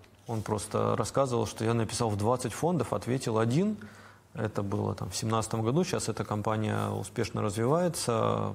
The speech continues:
При-, они как раз привлекли новый раунд по значительно возросшей оценке с топовыми американскими и европейскими фондами. И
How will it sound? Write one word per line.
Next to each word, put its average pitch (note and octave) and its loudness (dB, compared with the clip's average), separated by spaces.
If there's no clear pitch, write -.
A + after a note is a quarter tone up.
При-, A#2 -2
они A2+ 2
как G#2 -4
раз G#2+ 0
привлекли A2 0
новый A#2 2
раунд G3 2
по A#2+ -2
значительно A2 0
возросшей A2 2
оценке D3+ 0
с - -4
топовыми G#2 0
американскими G#2+ -2
и G#2 -4
европейскими G#2+ -4
фондами. F3 2
И A2+ 2